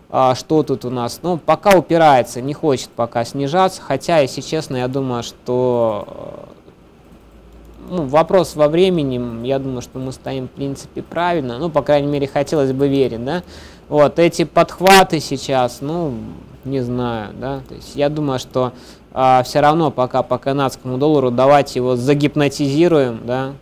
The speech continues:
давайте канадский доллар себе так загипнотизируем, чтобы он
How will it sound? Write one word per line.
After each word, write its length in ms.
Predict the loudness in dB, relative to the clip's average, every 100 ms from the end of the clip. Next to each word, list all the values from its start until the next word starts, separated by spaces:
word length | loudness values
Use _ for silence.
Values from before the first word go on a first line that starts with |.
| _
давайте 640 | -2 0 0 -2 -8 -10 -10 -8
канадский 460 | -4 -4 -6 -6
доллар 320 | -2 0 -2
себе 180 | -6 -16
так 140 | -12 -8
загипнотизируем, 920 | -6 -8 -6 -6 -6 -4 0 0 -2
чтобы 340 | -6 -10 -6 -4
он 180 | -4